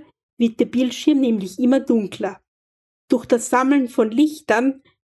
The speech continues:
kann man den Bildschirm für eine gewisse Zeit hell halten.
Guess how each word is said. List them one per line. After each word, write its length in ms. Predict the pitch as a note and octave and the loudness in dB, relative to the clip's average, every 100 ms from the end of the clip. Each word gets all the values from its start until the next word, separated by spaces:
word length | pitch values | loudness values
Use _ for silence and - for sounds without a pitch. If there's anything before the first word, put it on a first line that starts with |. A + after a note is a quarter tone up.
| - | -4
kann 200 | A#3 B3 | 0 0
man 160 | C4+ | 0
den 200 | B3+ A3+ | 0 -2
Bildschirm 480 | G#3+ B3+ - D4+ B3+ | -2 -2 0 0 0
für 140 | - C4 | 0 -2
eine 120 | G3+ | -2
gewisse 460 | A3 B3 B3 D#4+ | -2 -2 0 -2
Zeit 420 | D#4 B3+ A#3 A#3 - | 0 0 0 -2 0
hell 280 | G3+ F#3 | 0 0
halten. 520 | F#3+ G3+ - - - | -4 -6 -6 -10 -12